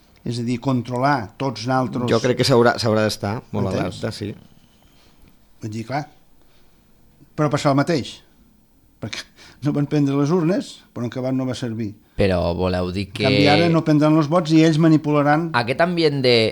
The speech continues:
Speaker 3: eh, hi haurà un, un frau electoral. Mm.
Speaker 1: Sí,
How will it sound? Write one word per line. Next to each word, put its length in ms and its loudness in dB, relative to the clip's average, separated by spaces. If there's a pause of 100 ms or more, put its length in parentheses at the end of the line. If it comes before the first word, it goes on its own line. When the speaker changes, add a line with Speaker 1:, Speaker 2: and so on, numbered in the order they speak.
(260)
Speaker 3:
eh, 380 2
hi 80 -2
haurà 280 0
un, 640 -4 (580)
un 600 -6 (680)
frau 320 -2
electoral. 640 -10 (640)
Mm. 300 -10 (260)
Speaker 1:
Sí, 160 -4